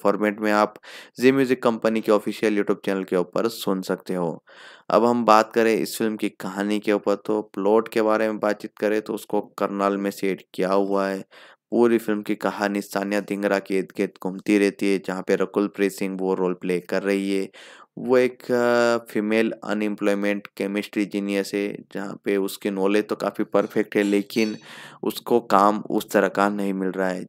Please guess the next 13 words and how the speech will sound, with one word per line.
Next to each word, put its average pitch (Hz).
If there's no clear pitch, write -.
जहाँ 95
पे 101
वो 104
एक 104
अच्छी 101
जॉब 101
की -
फिराक 98
में 104
उसी 120
टाइम 117
के 113
बीच 107